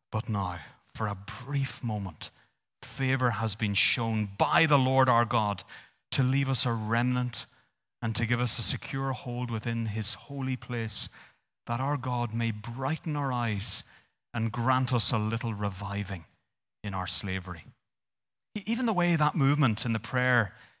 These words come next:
um, comes about, e-, even that, the way he speaks is telling, isn't it? But now, Ezra starts to describe the gracious moves of God towards his people. Um, remember, these are people so bogged down in their sin,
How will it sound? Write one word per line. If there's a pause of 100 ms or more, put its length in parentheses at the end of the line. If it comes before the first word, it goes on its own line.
(500)
um, (200)
comes
about,
e-, (300)
even
that, (100)
the
way
he
speaks
is
telling,
isn't
it? (100)
But
now, (1200)
Ezra
starts
to
describe (260)
the
gracious
moves
of
God
towards
his
people. (480)
Um, (100)
remember,
these
are
people
so
bogged
down
in
their
sin,